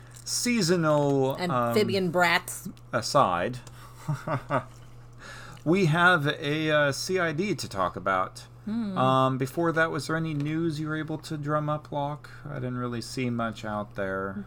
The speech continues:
Speaker 1: on
Speaker 2: You
Speaker 1: my
Speaker 2: didn't
Speaker 1: end.
Speaker 2: need to tell me. I needed to be prepared.
Speaker 1: Oh, right. Um,
Speaker 2: Oh, um, there is a new mini crate out, or a, a new model that, um, is for sale right now,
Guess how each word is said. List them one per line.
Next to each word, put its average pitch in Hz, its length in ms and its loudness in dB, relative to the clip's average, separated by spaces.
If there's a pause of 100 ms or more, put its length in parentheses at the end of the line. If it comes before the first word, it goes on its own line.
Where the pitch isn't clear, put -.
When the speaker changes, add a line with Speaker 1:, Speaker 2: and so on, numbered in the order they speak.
Speaker 1:
on - 120 -10
Speaker 2:
You - 140 -4
Speaker 1:
my - 40 -2
Speaker 2:
didn't 392 220 2
Speaker 1:
end. 320 80 -2
Speaker 2:
need 349 100 2
to 339 60 -2
tell 349 220 6
me. 254 120 4
I 240 40 4
needed 254 240 -2
to 269 40 -6
be 254 160 -2
prepared. 262 640 4 (220)
Speaker 1:
Oh, 110 340 2 (180)
right. 104 360 2 (280)
Um, 110 460 0 (540)
Speaker 2:
Oh, 349 280 6
um, 262 380 6 (320)
there 247 240 4
is 240 140 4
a 214 100 4
new 208 160 8
mini 254 220 4
crate 240 200 0
out, 262 300 2 (760)
or 233 160 8
a, 190 180 6
a 208 40 2
new 233 140 2
model 208 340 4 (420)
that, 190 440 4
um, 175 400 0
is 190 160 -2
for 214 120 -8
sale 180 280 -2 (320)
right 180 160 2
now, 175 240 0